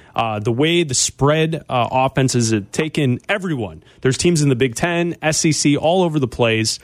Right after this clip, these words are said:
Uh, blue blood teams that are used to running the football who throw the football now sixty times a game. Uh, when you, when you're watching college football and, and you kind of look at the evolution of college football and then having that bleed into the N F L,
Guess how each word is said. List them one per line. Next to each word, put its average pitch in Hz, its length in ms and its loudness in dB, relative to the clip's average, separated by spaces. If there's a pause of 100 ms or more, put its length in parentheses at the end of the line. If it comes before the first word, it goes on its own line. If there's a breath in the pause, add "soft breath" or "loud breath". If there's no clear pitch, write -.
(220 loud breath)
Uh, 113 240 -2
blue 156 280 2
blood 165 320 0
teams 143 520 2
that 123 240 0 (260)
are 143 140 0
used 175 300 4
to 147 100 4
running 143 360 2
the 120 60 2
football 131 420 0
who 123 100 2
throw 151 340 2
the 139 120 2
football 113 420 0
now 110 380 0 (260 loud breath)
sixty 180 480 -2
times 139 400 2
a 117 60 0
game. 113 400 0 (360 loud breath)
Uh, 156 180 -2
when 208 300 0
you, 277 200 4 (180)
when 190 220 2
you're 277 140 2
watching 226 340 0
college 170 260 0
football 104 480 -2
and, 143 180 2
and 156 220 4
you 165 80 4
kind 220 300 0
of 170 180 -4 (220 soft breath)
look 180 260 0
at 170 200 -2
the 139 140 2
evolution 151 600 2
of 117 140 -2
college 131 320 0
football 117 540 0
and 139 100 2
then 139 120 4
having 190 380 2
that 165 320 -2
bleed 147 460 2
into 151 260 0
the 120 220 -2
N 123 120 0
F 110 220 -2
L, 127 360 -4